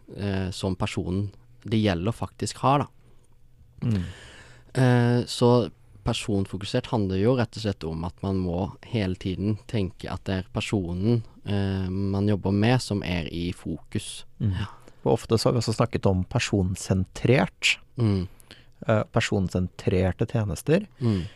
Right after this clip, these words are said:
Speaker 2: Og det er jo mer at vi, eh, hjelp meg litt med å forklare forskjellen på disse.
Speaker 1: Åh.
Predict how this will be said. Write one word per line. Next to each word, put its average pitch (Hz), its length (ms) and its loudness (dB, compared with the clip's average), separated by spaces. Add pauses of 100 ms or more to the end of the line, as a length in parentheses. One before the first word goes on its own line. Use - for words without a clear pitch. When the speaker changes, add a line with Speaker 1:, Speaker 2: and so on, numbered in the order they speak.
(200)
Speaker 2:
Og 117 100 2
det 127 80 6
er 156 80 4
jo 127 60 4
mer 104 180 4
at - 100 -4
vi, 107 280 4 (480)
eh, 104 460 2 (1500)
hjelp 110 260 4
meg 123 60 2
litt 113 160 2
med 113 80 4
å 104 200 2
forklare 92 760 0 (100)
forskjellen - 400 -4
på 92 100 -6
disse. - 260 -6 (520)
Speaker 1:
Åh. - 1160 2